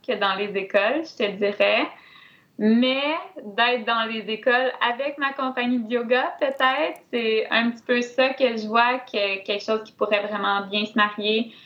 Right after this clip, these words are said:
Peut-être donner des formations de yoga aux enseignants des écoles, euh, pour vraiment permettre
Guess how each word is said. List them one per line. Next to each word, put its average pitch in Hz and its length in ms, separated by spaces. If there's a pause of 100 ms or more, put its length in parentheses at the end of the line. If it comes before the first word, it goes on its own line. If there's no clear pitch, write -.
(240)
Peut-être 208 400
donner 208 240
des 208 160
formations 208 640
de 208 100
yoga 202 640
aux 202 240
enseignants 208 720
des 208 200
écoles, 220 720 (520)
euh, 190 760 (260)
pour 208 200
vraiment 202 360
permettre 202 500